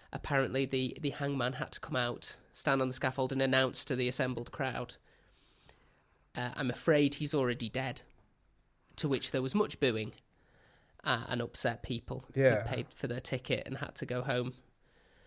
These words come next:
Speaker 1: Quite, quite upset, really. Uh,
Speaker 2: That's
Speaker 1: the last, yeah, the last public execution took place March twenty-fifth,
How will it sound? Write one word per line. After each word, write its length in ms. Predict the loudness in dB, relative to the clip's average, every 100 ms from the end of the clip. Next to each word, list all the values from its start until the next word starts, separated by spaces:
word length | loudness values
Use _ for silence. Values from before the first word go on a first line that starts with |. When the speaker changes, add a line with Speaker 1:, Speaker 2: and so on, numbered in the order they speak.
| _ _ _ _ _ -18
Speaker 1:
Quite, 340 | -8 -8 -8 -10
quite 180 | -10
upset, 460 | -8 -6 0 0 0
really. 380 | -4 -6 -8 -10 _ -20 -20 -20 -20 _ _ _ _ -14 -6 -4 0
Uh, 160 | 2 0 -6 -20 -20 -20 _ -2
Speaker 2:
That's 220 | 0 2
Speaker 1:
the 80 | 4
last, 360 | 4 2 -4 -12 -14 -12 -2
yeah, 160 | 0
the 100 | 2
last 240 | 2 0 0
public 340 | 0 0 -2
execution 640 | -2 -4 -8 -4 -4 -2 -4
took 220 | -4 -6
place 360 | -2 -2 -2 -6
March 420 | -2 0 -2 -4
twenty-fifth, 640 | -4 -6 -6 -2 -2 -4